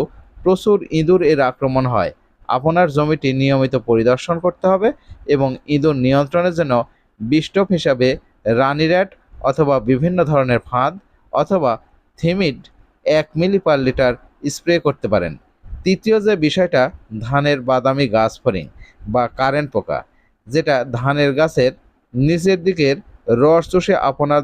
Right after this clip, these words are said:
ধানের ফলন শূন্যর কোটায় নিয়ে আসতে পারে। সুতরাং কারেন্ট পোকার জন্য পাইরাজিন অথবা রাউটার, পাইমেট্রোজিন এবং নিথেন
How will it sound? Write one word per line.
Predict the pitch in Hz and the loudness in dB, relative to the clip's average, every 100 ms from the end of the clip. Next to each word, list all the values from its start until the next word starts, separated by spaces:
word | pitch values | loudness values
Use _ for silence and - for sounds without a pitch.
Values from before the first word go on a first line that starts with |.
| 120 | -2
ধানের | 131 135 143 - | -2 0 -2 0
ফলন | 131 117 - - _ _ | 0 0 -4 -10 _ _
শূন্যর | - 185 185 185 180 165 | -6 -2 0 0 0 0
কোটায় | 151 143 147 | 2 2 2
নিয়ে | 139 117 | 2 2
আসতে | 110 - 90 | 0 -2 -2
পারে। | 80 - - - - | -2 -4 -14 -20 -6
সুতরাং | 170 170 156 139 | -2 2 2 0
কারেন্ট | 127 139 175 185 | -2 0 0 0
পোকার | 196 202 196 | 0 0 0
জন্য | 196 190 | 0 0
পাইরাজিন | 143 143 147 147 143 85 - - _ _ _ - | 2 2 2 2 0 -2 -12 -20 _ _ _ -4
অথবা | 143 175 151 135 - _ _ _ _ _ _ - | -2 0 2 0 -2 _ _ _ _ _ _ -2
রাউটার, | 120 147 170 180 120 90 _ _ _ _ - _ 143 | 2 2 2 0 -2 -4 _ _ _ _ -20 _ -2
পাইমেট্রোজিন | 156 160 180 - 196 185 220 | 0 0 -2 0 0 0 0
এবং | 180 151 143 | 0 2 2
নিথেন | 139 143 | 2 2